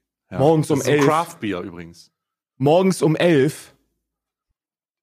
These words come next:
Speaker 2: und du dann da, du dann als Frau den, den, den, den, das, das, äh, das, die Studio, die Studioräume betrittst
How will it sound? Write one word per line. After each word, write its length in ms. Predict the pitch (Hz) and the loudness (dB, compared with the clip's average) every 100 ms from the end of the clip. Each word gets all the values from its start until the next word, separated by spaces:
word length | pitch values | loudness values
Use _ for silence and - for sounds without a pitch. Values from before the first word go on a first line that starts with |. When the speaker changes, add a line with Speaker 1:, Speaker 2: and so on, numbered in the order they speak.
| _ | _
Speaker 2:
und 160 | 135 | -4
du 80 | 151 | 0
dann 180 | 156 156 | 2 2
da, 220 | 151 135 | 2 0
du 100 | 143 | 0
dann 220 | 151 156 | 0 2
als 200 | 151 139 - | 0 -2 -4
Frau 280 | 151 180 | 0 2
den, 300 | 175 151 143 | 2 0 0
den, 320 | 131 143 139 127 | 0 0 0 0
den, 360 | 139 139 135 | 0 0 0
den, 140 | 131 127 | -2 -2
das, 240 | 127 - | -4 -4
das, 260 | - 123 - | -6 -6 -2
äh, 160 | 127 | -2
das, 280 | 127 131 120 | 0 -2 -2
die 120 | 139 123 | -2 -2
Studio, 500 | - 185 170 151 135 | 0 2 4 4 4
die 360 | 151 131 127 | 2 2 0
Studioräume 640 | 123 - 190 165 131 135 127 | 0 2 2 4 4 2 2
betrittst 480 | 117 117 135 143 | 0 0 -2 -4